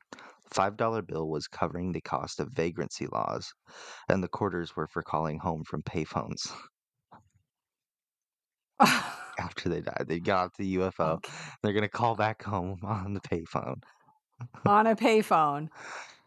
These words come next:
Speaker 1: Yeah.
Speaker 2: And that it's only gonna cost twenty-five cents.
Speaker 1: And they can only do
Speaker 2: I,
Speaker 1: it
Speaker 2: I
Speaker 1: three
Speaker 2: think it's
Speaker 1: times. <laughs>
Speaker 2: fantastic that a U F O has a payphone, because you can't even hardly find payphones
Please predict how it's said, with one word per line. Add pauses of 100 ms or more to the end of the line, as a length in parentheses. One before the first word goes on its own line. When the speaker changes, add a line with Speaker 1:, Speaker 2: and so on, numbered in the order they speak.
(160)
Speaker 1:
Yeah.
Speaker 2:
And
that
it's (100)
only
gonna
cost
twenty-five
cents. (800)
Speaker 1:
And
they
can
only
do
Speaker 2:
I,
Speaker 1:
it
Speaker 2:
I
Speaker 1:
three
Speaker 2:
think
it's
Speaker 1:
times. (400)
<laughs>
Speaker 2:
fantastic (260)
that
a (140)
U
F
O
has
a
payphone,
because
you
can't
even
hardly
find
payphones